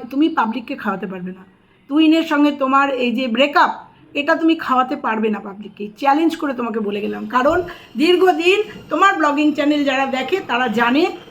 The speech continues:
তোমার বরের, আহ, বডি ল্যাঙ্গুয়েজ, তোমার বরের, আহ, কথাবার্তা সবটা জানে। অতএব সেখান থেকে দাঁড়িয়ে আজকে যে কথাগুলো বলেছো সেই কথাগুলো মাইনেই রাখে না। আমার মনে হচ্ছে সে যেটা,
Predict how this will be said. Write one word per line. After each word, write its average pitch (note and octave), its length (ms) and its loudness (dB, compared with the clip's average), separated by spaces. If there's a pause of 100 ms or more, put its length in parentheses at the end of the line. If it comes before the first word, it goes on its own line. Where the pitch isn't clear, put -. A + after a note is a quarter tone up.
তোমার F4 340 2
বরের, C#4+ 380 2
আহ, A#3 500 -8
বডি B3 220 2
ল্যাঙ্গুয়েজ, C#4 480 2
তোমার C#4+ 280 2
বরের, B3+ 440 0
আহ, A3 600 -10
কথাবার্তা B3+ 840 0 (240)
সবটা D4+ 460 -2
জানে। G3+ 240 -10 (320)
অতএব B3+ 280 -2
সেখান D#4+ 380 0
থেকে F#4 180 -2
দাঁড়িয়ে E4 280 2
আজকে C#4+ 280 0
যে D#4+ 140 -4
কথাগুলো C#4 380 -2
বলেছো B3 420 -4 (240)
সেই C4+ 260 -2
কথাগুলো C#4 400 0
মাইনেই A3 380 2
রাখে F3+ 240 -10
না। G#3 100 -16 (800)
আমার E4 300 2
মনে C4+ 180 2
হচ্ছে A#3 300 -4
সে - 160 -6
যেটা, A3 400 -2